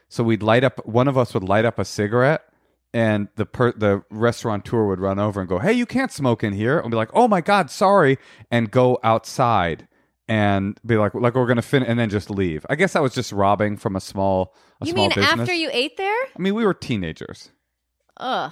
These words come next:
Speaker 1: But
Speaker 2: If
Speaker 1: it
Speaker 2: I had a restaurant, I would not let a group of teenagers eat there.
Speaker 1: <laughs> I don't know if that's legal. I'm not sure you can do that.
Speaker 2: <laughs>
Speaker 1: All right, should we play
Speaker 2: Oh,
Speaker 1: another?
Speaker 2: oh, wait, wait. I used to shoplift.
Speaker 1: Oh, yeah, me too.
Speaker 2: I was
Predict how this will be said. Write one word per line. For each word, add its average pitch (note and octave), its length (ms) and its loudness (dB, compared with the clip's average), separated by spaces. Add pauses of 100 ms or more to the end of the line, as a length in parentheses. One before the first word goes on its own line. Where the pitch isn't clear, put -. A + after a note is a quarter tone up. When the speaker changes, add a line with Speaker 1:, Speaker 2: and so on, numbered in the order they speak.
Speaker 1:
But C3+ 80 0
Speaker 2:
If C#4 80 4
Speaker 1:
it - 20 6
Speaker 2:
I D#4+ 40 4
had F4 180 4
a D4 60 2
restaurant, A3 420 0
I F#3+ 80 0
would F#3+ 140 -4
not F3 260 0
let F3 140 -2
a E3 40 -2
group E3 360 -8
of D3+ 160 -10
teenagers C#3 600 -8
eat C#3+ 220 -12
there. A#2+ 320 -10
Speaker 1:
<laughs> - 60 -2
I F#3+ 80 4
don't A3 120 4
know F#3+ 60 0
if D3 120 -4
that's C3+ 280 2
legal. G#2+ 600 0
I'm - 160 0
not G#4+ 100 0
sure - 140 2
you A#2 100 2
can - 160 -2
do A#2+ 200 -2
that. - 200 0
Speaker 2:
<laughs> D4+ 1000 -8
Speaker 1:
All A#2+ 60 -2
right, A#2+ 100 -2
should - 60 -8
we B2+ 80 -2
play - 160 2
Speaker 2:
Oh, - 80 2
Speaker 1:
another? G4 180 4
Speaker 2:
oh, - 20 0
wait, G#4 160 2
wait. G#4 180 4
I D4+ 80 4
used B4 200 0
to D#4 60 -4
shoplift. C#4 760 -2 (100)
Speaker 1:
Oh, D3+ 120 0
yeah, G#2 200 -2
me F#2 140 -8
too. F#2+ 260 -6
Speaker 2:
I D4 100 2
was E4 140 -4